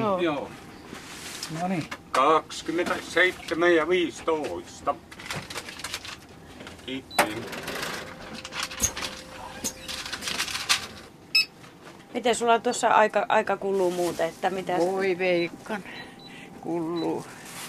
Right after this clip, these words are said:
Speaker 1: Mitä sä hommailet?
Speaker 4: No, sukkia kuonin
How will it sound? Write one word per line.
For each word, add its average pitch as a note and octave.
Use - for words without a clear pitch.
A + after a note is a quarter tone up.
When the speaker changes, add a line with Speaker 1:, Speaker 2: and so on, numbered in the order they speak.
Speaker 1:
Mitä A#3+
sä G#3
hommailet? F#3+
Speaker 4:
No, E3+
sukkia -
kuonin G#3+